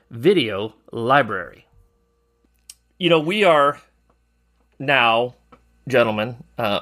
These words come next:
I'm, again, this is, this is the verbiage we use on A Pen and a Napkin. We, we are seasoned and experienced, uh, at this point. And, and we all have,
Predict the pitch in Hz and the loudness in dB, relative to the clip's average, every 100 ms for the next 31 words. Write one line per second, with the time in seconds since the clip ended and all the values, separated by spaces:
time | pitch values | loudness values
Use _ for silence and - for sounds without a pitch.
0 | - 127 131 - - 123 120 117 127 139 | -2 -2 -4 -10 -4 -2 0 -2 -4 -6
1 | 117 113 113 139 147 151 147 113 131 120 | -8 -12 -6 -2 -2 -2 -2 0 0 2
2 | 123 - 113 110 117 117 110 104 117 113 | 0 0 -2 0 0 0 -2 -2 -2 0
3 | 110 104 98 92 - 95 98 107 - 110 | 0 0 0 -2 -4 -6 -4 -4 -2 -2
4 | 101 101 - 135 139 139 127 117 110 - | -2 -2 -4 -4 -4 -4 0 0 -2 -8
5 | - 101 101 82 - - - _ - - | -8 -6 -6 -8 -10 -14 -14 _ -20 -20
6 | - - - 104 92 104 107 - 107 - | -20 -10 0 2 2 2 0 -2 -6 -6
7 | - 92 73 - - _ _ 110 104 107 | -6 -6 -6 -12 -20 _ _ -4 0 0
8 | - 104 104 104 101 113 120 120 113 110 | -2 -8 -6 -6 -2 2 2 2 0 2
9 | 107 107 - | 2 0 -4